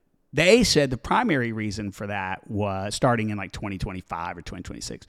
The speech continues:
the primary reason for that is the A M,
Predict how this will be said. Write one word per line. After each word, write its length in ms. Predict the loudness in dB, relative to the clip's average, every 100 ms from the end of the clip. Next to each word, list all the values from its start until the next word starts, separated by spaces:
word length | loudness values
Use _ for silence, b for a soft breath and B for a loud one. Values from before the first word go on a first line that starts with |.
| b b b
the 80 | 0
primary 280 | 8 8 8
reason 280 | 4 2 0
for 80 | 0
that 260 | 0 -2
is 220 | -2 -4 -4
the 100 | -6
A 220 | 0 2 2
M, 600 | 2 2 0 -4 -8